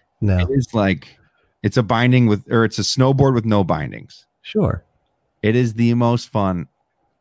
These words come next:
Speaker 2: I've ever had on snow in my life. If I could POW surf every day, I would.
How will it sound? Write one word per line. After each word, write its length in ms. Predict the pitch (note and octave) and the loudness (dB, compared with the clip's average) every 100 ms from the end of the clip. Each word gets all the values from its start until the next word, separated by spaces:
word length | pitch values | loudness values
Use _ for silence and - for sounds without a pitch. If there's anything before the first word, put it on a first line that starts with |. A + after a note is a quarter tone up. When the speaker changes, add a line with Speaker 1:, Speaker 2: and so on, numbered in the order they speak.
| _ | _
Speaker 2:
I've 140 | G2 F#2+ | -6 -4
ever 220 | F#2+ F#2 | -2 -2
had 240 | F2+ E2+ | -2 -2
on 140 | E2 - | -4 -8
snow 340 | - D2 D2+ | -8 -6 -4
in 80 | D2+ | -6
my 120 | C2+ | -8
life. 460 | C#2 - C#2+ - _ | -10 -10 -12 -16 _
If 160 | A2 G#2 | -6 -2
I 160 | A2+ | -2
could 240 | A#2+ D3 B2+ | 0 -2 0
POW 180 | A#2+ A2+ | 0 0
surf 280 | - G#2+ | -2 -2
every 200 | A2 G2+ | 0 -2
day, 280 | F#2+ F#2 F#2 | 0 0 0
I 60 | E2 | -2
would. 280 | C#2+ A#1 | -6 -10